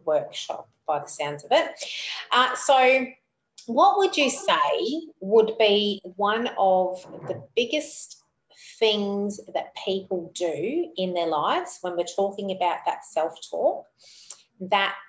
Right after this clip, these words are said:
probably doesn't serve them, that you see?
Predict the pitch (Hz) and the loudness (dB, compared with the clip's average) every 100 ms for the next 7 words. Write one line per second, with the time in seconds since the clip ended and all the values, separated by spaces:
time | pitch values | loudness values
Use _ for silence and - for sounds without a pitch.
0 | _ 220 220 220 214 208 185 170 156 - | _ 0 0 0 -2 0 -2 -2 -8 -14
1 | - 156 151 147 143 - - _ _ _ | -12 -6 -2 -4 -6 -12 -14 _ _ _
2 | _ _ - - 175 170 - - - | _ _ -10 -10 -8 -10 -8 -10 -10